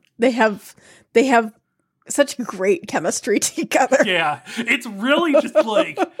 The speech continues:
Speaker 2: yeah,
Speaker 1: It's
Speaker 2: no,
Speaker 1: a
Speaker 2: this
Speaker 1: very
Speaker 2: is the we-,
Speaker 1: specific sort of chemistry.
Speaker 2: it's like, it's,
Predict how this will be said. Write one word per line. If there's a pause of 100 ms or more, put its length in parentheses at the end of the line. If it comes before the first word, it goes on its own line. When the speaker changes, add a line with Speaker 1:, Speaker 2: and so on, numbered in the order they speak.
(440)
Speaker 2:
yeah,
Speaker 1:
It's
Speaker 2:
no,
Speaker 1:
a
Speaker 2:
this
Speaker 1:
very
Speaker 2:
is
the
we-,
Speaker 1:
specific
sort
of
chemistry. (120)
Speaker 2:
it's
like,
it's,